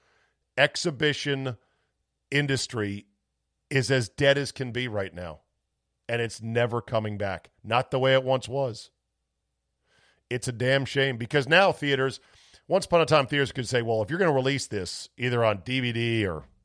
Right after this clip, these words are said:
physical media or somewhere else right away, we're not gonna show it in theaters." And, and the movie studios would be like, "Oh, shit, we can't do that." So they would back off. They wouldn't do that. Now it's flipped. The power is on the other foot.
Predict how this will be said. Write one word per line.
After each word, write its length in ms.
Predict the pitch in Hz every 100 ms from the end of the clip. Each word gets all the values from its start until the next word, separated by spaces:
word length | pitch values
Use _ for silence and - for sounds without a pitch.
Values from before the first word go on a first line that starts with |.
| _
physical 340 | 139 131 117
media 440 | 120 123 117 113 110
or 120 | 90
somewhere 360 | - 143 123 120
else 240 | 120 - _ - _ -
right 200 | 123 135
away, 240 | 131 156
we're 160 | 131 139
not 120 | 143
gonna 160 | 131 117
show 220 | - 135
it 60 | 107
in 60 |
theaters." 460 | 104 143 85 60 - _ _ _ _ -
And, 260 | 117 113 107 _
and 220 | 113 110
the 60 | 107
movie 460 | 127 214 156 120 127
studios 460 | - 151 131 123 101
would 60 |
be 40 | 110
like, 180 | 101
"Oh, 260 | 113 113 80
shit, 260 | - 123 104
we 80 | 90
can't 260 | 120 107
do 140 | - 101
that." 380 | - 123 120 _ _
So 180 | - 147
they 100 | 139
would 120 | 143
back 280 | 127 139 135
off. 200 | 170 156
They 80 | 107
wouldn't 280 | 110 131 127
do 120 | 170
that. 220 | 135 73 _ _ _ _ _ _ _ _ _ -
Now 340 | 120 180 208
it's 140 | 156
flipped. 420 | - 156 190 - -
The 80 |
power 460 | 107 - 151 170 143
is 100 | 123
on 180 | 135 131
the 120 | 123
other 200 | 131 123
foot. 280 | - 170